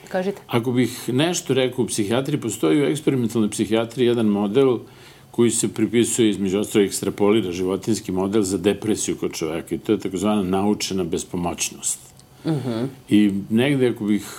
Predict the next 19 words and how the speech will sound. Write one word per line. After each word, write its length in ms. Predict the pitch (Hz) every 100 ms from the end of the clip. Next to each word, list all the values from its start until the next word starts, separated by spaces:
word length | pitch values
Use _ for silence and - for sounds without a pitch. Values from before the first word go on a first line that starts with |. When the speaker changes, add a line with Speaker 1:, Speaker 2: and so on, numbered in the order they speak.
| - - - - 92 -
Speaker 2:
to 300 | 113 113 98 - - -
preneo 280 | 110 110 110
na 140 | 104
ovo 140 | 117 107
društvo, 680 | 98 110 113 - 135 113 - - - -
čini 200 | - 143
mi 80 | 151
se 100 | 131
da 100 | 120
je 40 |
naučena 520 | 110 123 147 143 127 120
bespomoćnost, 880 | 107 - 107 107 101 - 78 -
koja 180 | - 110
traje 240 | 92 104 98
već 220 | 92 -
jako 380 | 92 92 - 76
dugo, 320 | 65 58 - - - - - - - - - - - -
zapravo, 720 | 98 117 113 131 123 117 107 - -
o, 200 | 110